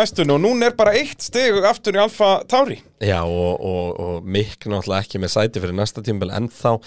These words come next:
Speaker 1: Já.
Speaker 2: og, eh, nýtt nafn að heldur betur stimpla sig inn í púlið inn á ökumannsmarkaði núna. Þetta er
Speaker 1: Heldur betur.
Speaker 2: þetta,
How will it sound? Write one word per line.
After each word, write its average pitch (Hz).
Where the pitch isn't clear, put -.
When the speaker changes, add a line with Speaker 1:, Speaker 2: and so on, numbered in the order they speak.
Speaker 1:
Já. 165
Speaker 2:
og, 101
eh, 101
nýtt 123
nafn 143
að 123
heldur 135
betur 135
stimpla 143
sig 147
inn 143
í -
púlið 151
inn 151
á 147
ökumannsmarkaði 156
núna. 117
Þetta -
er 101
Speaker 1:
Heldur 104
betur. 127
Speaker 2:
þetta, 113